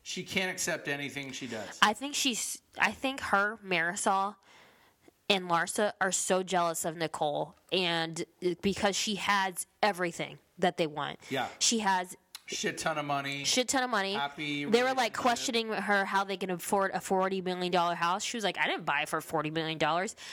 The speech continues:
Speaker 2: I bought it for thirteen, sold it for forty."
Speaker 1: Yeah, real
Speaker 2: Because
Speaker 1: quick.
Speaker 2: we fixed it
Speaker 1: And
Speaker 2: up.
Speaker 1: she said forty-four, by
Speaker 2: Yeah,
Speaker 1: the way.
Speaker 2: forty-four.
Speaker 1: In, I mean, are you shitting me? Thir-, over three times?
Speaker 2: So don't fucking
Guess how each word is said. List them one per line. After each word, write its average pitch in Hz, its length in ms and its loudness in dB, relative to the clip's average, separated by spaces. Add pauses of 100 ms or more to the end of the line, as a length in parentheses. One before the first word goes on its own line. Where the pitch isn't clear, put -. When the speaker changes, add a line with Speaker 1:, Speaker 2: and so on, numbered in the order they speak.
(100)
Speaker 2:
I 190 100 6
bought 208 200 2
it - 40 -10
for 208 140 -4
thirteen, 208 680 -2
sold 214 240 2
it - 80 -6
for 196 120 -8
forty." 214 480 -2 (160)
Speaker 1:
Yeah, 139 240 0
real 139 140 -2
Speaker 2:
Because 220 320 2
Speaker 1:
quick. 208 120 -2
Speaker 2:
we - 20 -2
fixed 202 340 0
it 202 80 0
Speaker 1:
And 185 120 2
Speaker 2:
up. 143 100 -6
Speaker 1:
she 147 100 -12
said 143 260 -6
forty-four, 120 640 -6
by 73 60 -18 (260)
Speaker 2:
Yeah, 214 240 4
Speaker 1:
the - 140 -18
way. - 80 -20 (160)
Speaker 2:
forty-four. 233 580 2
Speaker 1:
In, 156 340 -8 (240)
I 139 100 -2
mean, 139 200 -4
are 135 80 -4
you 147 180 -6
shitting 151 480 -4
me? 170 240 -12 (120)
Thir-, - 320 -8 (100)
over 160 320 -2
three 156 300 -6
times? 139 560 -4
Speaker 2:
So 233 200 4
don't 240 460 0
fucking 269 680 0